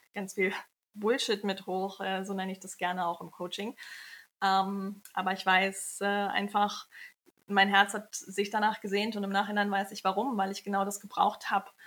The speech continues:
als Ausgleich, um mit diesem ganzen Stress umzugehen und gewisse Dinge zu lernen. Und so war es mit den Coaching-Ausbildungen auch und mit der Selbstständigkeit auch. Und,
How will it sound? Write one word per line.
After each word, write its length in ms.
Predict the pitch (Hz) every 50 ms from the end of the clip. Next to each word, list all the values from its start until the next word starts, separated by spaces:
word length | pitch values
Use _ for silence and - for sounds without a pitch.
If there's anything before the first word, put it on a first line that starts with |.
| - -
als 180 | - 202 196
Ausgleich, 560 | - - 190 202 - - 196 185 185 185 - -
um 100 | 196 196
mit 100 | 190 196
diesem 140 | - 196
ganzen 240 | 190 190 196 - 196
Stress 380 | - - - - 190 208 208 -
umzugehen 520 | - 214 208 - - 190 180 175 180 180
und 120 | 180 185 185
gewisse 260 | 190 185 185 - 196
Dinge 240 | 190 196 208 208 208
zu 140 | 208 -
lernen. 360 | 196 190 196 214 240 240 208 175
Und 100 | 180 -
so 80 | 185
war 160 | 180 180 190
es 120 | 185 185 -
mit 120 | 196 185
den 220 | - 180 180 185 - - - - - - _
Coaching-Ausbildungen 800 | - 196 190 190 - 202 190 190 190 190 - 190 190 185 196 180
auch 420 | - - 202 240 277 311 277 -
und 140 | - - 214
mit 120 | 202 190 -
der 80 | 196
Selbstständigkeit 800 | 196 190 196 202 - - 196 196 190 190 - - 180 185 180 -
auch. 420 | 185 185 202 202 196 180 185 - -
Und, 340 | - 190 185 185 190 190